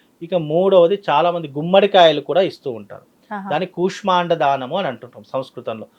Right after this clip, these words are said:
Speaker 1: కూష్మాండ దానము అనేటటువంటి శివుని ప్రతీకగా ఇస్తూ ఉంటాము.
Speaker 2: Hmm.
Speaker 1: శివుడి యొక్క ప్రతీకగా ఇచ్చేటటువంటిది కూష్మాండ దానము. కాబట్టి మనం కూష్మాండ దానం ఇచ్చామనుకోండి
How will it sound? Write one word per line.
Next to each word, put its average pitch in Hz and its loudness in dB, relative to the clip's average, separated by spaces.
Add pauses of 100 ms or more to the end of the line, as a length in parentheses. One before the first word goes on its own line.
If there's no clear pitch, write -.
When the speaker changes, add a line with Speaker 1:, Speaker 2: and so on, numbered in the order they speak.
(240)
Speaker 1:
కూష్మాండ 196 -2
దానము 165 2
అనేటటువంటి 156 -10
శివుని 190 -2
ప్రతీకగా 165 -2
ఇస్తూ 143 -6
ఉంటాము. 107 -12
Speaker 2:
Hmm. 202 -12
Speaker 1:
శివుడి 170 -6
యొక్క 185 0
ప్రతీకగా 170 -2
ఇచ్చేటటువంటిది 147 -12
కూష్మాండ 180 -6
దానము. 113 -6
కాబట్టి - -6
మనం 180 -4
కూష్మాండ 185 -6
దానం 175 2
ఇచ్చామనుకోండి 131 -6